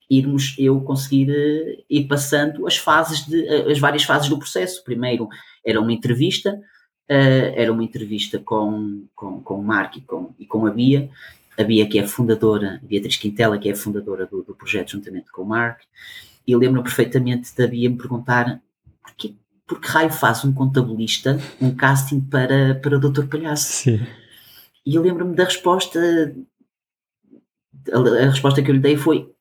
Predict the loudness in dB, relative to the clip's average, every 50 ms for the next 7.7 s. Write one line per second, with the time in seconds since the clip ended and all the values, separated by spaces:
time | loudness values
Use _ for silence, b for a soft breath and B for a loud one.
0 | _ _ _ _ _ _ _ _ _ _ -20 -10 -4 -2 -2 0 0 -2 -4 -4
1 | -2 0 2 2 0 0 -2 -4 -6 -2 0 2 2 2 2 2 2 2 2 0
2 | -2 -2 -2 -4 -4 -4 -6 -6 -4 -4 -2 -2 -2 -2 -2 -4 -6 -4 -4 -4
3 | -2 -2 -2 -2 0 0 0 0 0 -2 -4 -6 -8 B B B B B B B
4 | B B B B B B B B _ _ -4 0 2 4 4 6 6 4 4 2
5 | 0 0 -2 -4 -6 -10 -12 -10 -6 -2 0 2 4 4 6 6 4 2 2 0
6 | 0 0 0 -2 -2 0 2 2 4 2 2 2 2 0 0 0 2 0 0 0
7 | 0 0 0 0 -2 -4 -6 -4 -2 -2 -2 -4 -6 -10